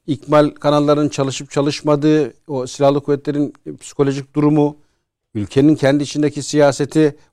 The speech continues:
bunlar hep etken. Mesela Rusya şu an kaynıyor.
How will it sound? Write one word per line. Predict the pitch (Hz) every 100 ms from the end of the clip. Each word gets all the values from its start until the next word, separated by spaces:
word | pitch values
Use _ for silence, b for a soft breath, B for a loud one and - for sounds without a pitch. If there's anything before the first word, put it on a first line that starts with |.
| -
bunlar | 127 190
hep | -
etken. | 151 - 143 90 - _ _ _ _ _
Mesela | 110 127 120
Rusya | 127 - 147 123 _ _ _
şu | _ 139
an | 139
kaynıyor. | - 135 147 165 127